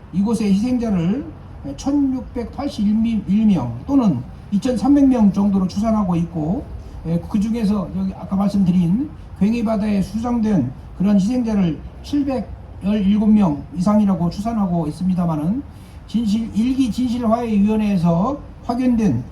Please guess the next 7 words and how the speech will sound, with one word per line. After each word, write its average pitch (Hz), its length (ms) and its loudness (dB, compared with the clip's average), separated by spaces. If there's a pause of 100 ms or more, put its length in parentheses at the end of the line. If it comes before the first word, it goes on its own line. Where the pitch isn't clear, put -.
(120)
시-, 190 380 0
희생자들은 190 760 0 (140)
아주, 196 500 2
어, 160 160 -6
소수에 202 500 -2 (220)
지나지 185 380 0
않습니다. 151 560 -6